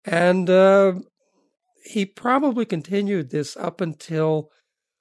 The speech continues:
the, the early nineteen seventies, when he wrote a book called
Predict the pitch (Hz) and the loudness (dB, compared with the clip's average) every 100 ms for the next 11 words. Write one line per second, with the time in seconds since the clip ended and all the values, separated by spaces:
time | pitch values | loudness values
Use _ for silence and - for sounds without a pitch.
0 | _ _ _ _ _ _ _ _ _ _ | _ _ _ _ _ _ _ _ _ _
1 | _ 175 175 175 180 196 254 247 190 180 | _ -2 0 0 0 2 2 0 0 -2
2 | 170 170 160 - 156 143 120 113 110 - | -2 -6 -6 -4 -4 -2 -6 -10 -14 -20
3 | _ _ _ _ _ _ - 143 139 151 | _ _ _ _ _ _ -6 -4 -4 -4
4 | 165 175 175 160 151 - 139 139 135 | 0 0 0 -6 -6 -4 -2 -2 -6